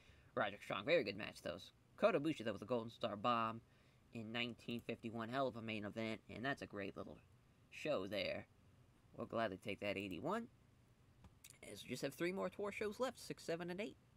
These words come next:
As, uh, on to day six we go. All right, yes, day six. Back to the backstage entrance. So, we got a, oh, say, Aoki's gonna pass on selling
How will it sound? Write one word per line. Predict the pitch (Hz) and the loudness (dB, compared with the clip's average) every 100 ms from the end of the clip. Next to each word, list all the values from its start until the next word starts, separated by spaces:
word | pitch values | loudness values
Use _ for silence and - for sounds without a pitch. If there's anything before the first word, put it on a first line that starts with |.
| - - | -16 -16
As, | - | -12
uh, | 127 127 123 | -12 -8 -6
on | 143 - | -6 -6
to | 139 180 - - 139 | -8 -8 -16 -16 0
day | 135 143 | 2 2
six | - 185 - - | -2 -6 -6 -6
we | 190 | -4
go. | 254 220 - - - - - | -4 -6 -12 -20 -20 -20 -16
All | - 392 359 | -8 -6 -4
right, | 370 392 - | -6 -8 -10
yes, | 104 87 90 - - 226 - | -10 -8 -8 -10 -14 -16 -10
day | - 294 - - | -8 -8 -10 -8
six. | - - - - - | -8 -8 -12 -14 -12
Back | - - | -8 -8
to | - | -6
the | 185 | -6
backstage | 175 - 165 131 | -6 -6 -8 -6
entrance. | 90 - - - - | -10 -12 -14 -14 -10
So, | - - - | -4 -4 -4
we | |
got | 113 - | -6 -6
a, | 120 - - | -6 -10 -4
oh, | 139 | -4
say, | - 110 - - - | -2 -6 -6 -14 -4
Aoki's | 104 175 - - | 4 4 4 -4
gonna | 110 104 - - - - | -4 -4 -4 -14 -20 -10
pass | 180 123 - - - | -2 -2 -2 -8 -6
on | 120 104 - | -6 -6 -8
selling | - - 117 107 101 | -6 -2 -2 -2 -6